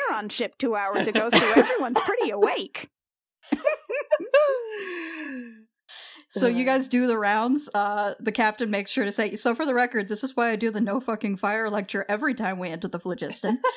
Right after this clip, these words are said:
Speaker 2: <laughs> I'm sorry, Captain. I didn't know it would happen.
Speaker 3: Don't set my ship on fire again.
Speaker 2: <laughs>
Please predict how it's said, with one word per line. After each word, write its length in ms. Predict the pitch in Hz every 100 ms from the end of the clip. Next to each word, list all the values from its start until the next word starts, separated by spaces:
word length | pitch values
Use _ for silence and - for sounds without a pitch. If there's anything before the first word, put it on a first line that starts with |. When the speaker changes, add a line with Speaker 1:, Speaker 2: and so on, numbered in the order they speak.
| 508
Speaker 2:
<laughs> 80 | - 440 370 - 453 - 381 330 - 294 262 - _ _ _ _ _ _ _ _ _ _ _ _ _ _ 160
I'm 160 | 175
sorry, 280 | - 175 175
Captain. 500 | - - - - - - _ _ - - _ _ _ _ _ _ -
I 60 | 185
didn't 220 | 180 180
know 140 | 175
it 60 | 151
would 100 | 214
happen. 340 | 185 139 151 135
Speaker 3:
Don't 260 | 240 -
set 240 | - 302 294
my 120 | 269
ship 280 | - 277 269
on 160 | 262 240
fire 460 | 254 240 233 214
again. 340 | 190 190 208 - -
Speaker 2:
<laughs> 260 | - -